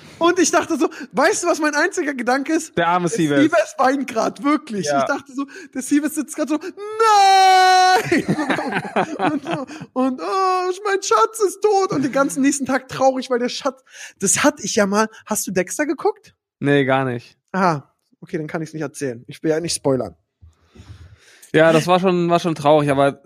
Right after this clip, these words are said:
Speaker 2: man, man wusste ja, dass es passieren würde.
Speaker 1: Ja, das stimmt. Aber ich bin immer noch, äh, ent-, also verwundert, wie viele noch leben. Ich dachte, es sind noch, es sind schon viel mehr weggemetzelt worden.
Speaker 2: Ja, ich hab gehört, dass jetzt, also ich hab gehört, äh, ich weiß gar nicht, eine von den
Speaker 1: Es sind ja nur noch
Speaker 2: Schauspielern
Speaker 1: zwei.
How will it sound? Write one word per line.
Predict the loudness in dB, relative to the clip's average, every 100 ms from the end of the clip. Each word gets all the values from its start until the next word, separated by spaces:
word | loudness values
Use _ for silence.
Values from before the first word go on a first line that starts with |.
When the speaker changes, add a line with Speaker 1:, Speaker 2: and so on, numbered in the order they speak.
| _
Speaker 2:
man, | -8 -4 -2 -2
man | -2 0
wusste | -2 -2 0
ja, | 0
dass | -2 -6
es | -12
passieren | -12 -10 -8 -8 -8
würde. | -6 -6 -10
Speaker 1:
Ja, | -12 -10
das | -8 -8
stimmt. | -6 -2
Aber | 0 0
ich | 0
bin | 0
immer | 4 4
noch, | 2 -2 -12 -10 -2
äh, | 2 2 2
ent-, | -4 -6 -6
also | -4 -2 -4
verwundert, | -2 0 2 2 2
wie | -2
viele | 0 0 2
noch | 0
leben. | 0 2 2 -2 -14 _
Ich | -8 -4
dachte, | -2 -2
es | -2
sind | -4 -4
noch, | -4 -2
es | -4
sind | -2
schon | -2 0
viel | 2 2 2
mehr | 4 6 4 0 -10 -20 _
weggemetzelt | -2 0 0 2 0 2 0 2
worden. | 2
Speaker 2:
Ja, | 2
ich | 0
hab | 0
gehört, | 0 0
dass | -2
jetzt, | -4 -6 -12
also | -4 -2 -2
ich | -4
hab | -6
gehört, | -2 -2 -2 -10 -10
äh, | -8
ich | -6
weiß | -8 -6
gar |
nicht, | -8 -6
eine | -8 -8
von | -8
den | -2
Speaker 1:
Es |
sind | 2 4
ja | 6
nur | 6
noch | 2
Speaker 2:
Schauspielern | 2 4
Speaker 1:
zwei. | 4